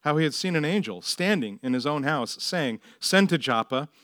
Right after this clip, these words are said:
and have Simon, who is also called Peter, brought here, and he will speak words to you which will,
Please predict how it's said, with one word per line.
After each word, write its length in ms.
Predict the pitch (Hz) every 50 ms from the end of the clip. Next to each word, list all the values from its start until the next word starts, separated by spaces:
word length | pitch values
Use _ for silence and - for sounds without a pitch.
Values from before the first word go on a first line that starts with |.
| _ _
and 100 | - 139
have 160 | 143 151 135 -
Simon, 440 | - - 156 143 139 127 113 110
who 100 | 117 120
is 100 | 113 101
also 260 | 117 117 117 - - 110
called 300 | - 120 113 107 - -
Peter, 220 | 123 117 113 110
brought 320 | 92 107 110 110 127 -
here, 220 | - 120 127 147 - - - - - _
and 140 | - 147 156
he 100 | 175 214
will 140 | 226 240 220
speak 340 | - - - 214 214 - 190
words 300 | 180 180 196 202 - -
to 100 | - 202
you 300 | 175 165 175 180 185 190
which 260 | 170 147 - - -
will, 260 | 143 131 131 127 -